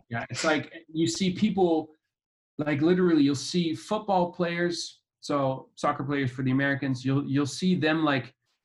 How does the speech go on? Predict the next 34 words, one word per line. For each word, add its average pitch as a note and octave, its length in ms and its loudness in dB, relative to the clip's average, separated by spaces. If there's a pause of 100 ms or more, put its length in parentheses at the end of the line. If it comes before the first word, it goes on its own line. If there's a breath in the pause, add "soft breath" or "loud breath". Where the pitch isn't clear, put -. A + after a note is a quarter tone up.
(180)
on, F#3 320 2
in F3+ 140 2
a C#3+ 100 4
high G3 460 2
plank F3 380 -2
on E3+ 200 2
their D#3+ 120 0
hands, D3 560 -2
and C#3+ 160 0
then D#3+ 120 0
they D#3+ 100 0
kinda, D#3+ 260 -2
like, D3 180 0
have D#3 200 2
to D3 80 -2
bear D#3+ 380 2
crawl F#3+ 380 4
to F3+ 120 -4
one E3 160 2
of F#3 60 2
those C#3+ 260 2
or C#3+ 40 2
react, D#3 460 2
and D3 120 -2
then D3 100 0
go D3 140 2
back D3+ 260 2
and C#3 160 -2
react D3 300 2
to C#3+ 80 -2
another D#3+ 260 2
one. C3+ 180 0
I'm C#3+ 140 2
like, C#3+ 220 0